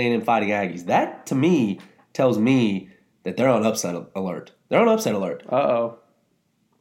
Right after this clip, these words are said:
Speaker 1: Dalton, Dalton, I don't know, I don't know the chant. I don't know, I don't know how it goes in Fayetteville, but I'm Woo Pig Sooie this
Speaker 2: Ah.
Speaker 1: week, baby. I am Woo Pig Sooie. I'm Arkansas in Jerry World, Jerry World,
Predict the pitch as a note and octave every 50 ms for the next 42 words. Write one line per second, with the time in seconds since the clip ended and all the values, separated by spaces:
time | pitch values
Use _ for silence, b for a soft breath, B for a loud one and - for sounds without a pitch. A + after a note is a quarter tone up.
0 | _ _ _ _ _ _ _ _ - - C3 C#3 C3 B2+ C3 A#2+ B2 B2+ B2 A#2+
1 | A#2 - - C#3 F3 G3+ C3 B2+ C3 C3+ C3+ C3+ C3+ C3+ C3+ C3+ C3+ - - -
2 | C3+ - A3+ A3+ - C3+ C3+ C3+ C3+ C#3 C#3 C3+ B2 A#2 G2 - - - - -
3 | A2+ A#2+ B2+ C3+ C3+ C3 - - - - C3 C#3+ B2+ B2 B2 B2+ B2+ B2+ B2 B2+
4 | C3 C3 B2+ A2+ C3 C#3 C#3 C3 G#2+ A#2 A#2+ A2+ A2+ A2 G#2+ G#2+ G#2+ - - -
5 | - B2 G#2+ G#2+ - A#2 A2 G#2+ F#2 F2+ G2 G2+ G2 G2 F#2+ F#2 - b b b
6 | b b b b b b b b - G#2+ A#2+ E3+ A#3 A3+ E3+ D3+ D#3 D#3+ E3 D#3+
7 | - D#3+ C#3+ A2+ - - - B2+ A2+ G#2+ G2 G2 - - - A2 C3 C3 C3 B2+
8 | A#2+ A#2 A2 A2 - - A2 G#2 G#2+ G#2+ G#2 F#2+ - A#2+ C3+ D#3 D#3+ D3+ C3+ C#3
9 | D#3 F3 F3 E3+ F3+ E3+ E3+ - D#3+ D#3 D#3 D3+ D3 C#3 B2+ B B B B B
10 | B C3 C3+ C3 C3 C3 C3+ C#3+ F3 F3+ F3+ F3 D#3 - - D#3 D3+ D3 C#3+ C#3+
11 | C3+ - C#3+ E3 F#3+ G3 C#3+ C3+ D#3+ D3 C#3+ C#3+ C#3 C3 C3 C3 C3 C3+ C3 B2+
12 | A#2+ A2 A2 A2 G#2+ A#2+ C#3+ D#3 D#3+ D#3 D#3 D3 D3 C#3+ C#3 C3+ C3+ B2+ B2+ -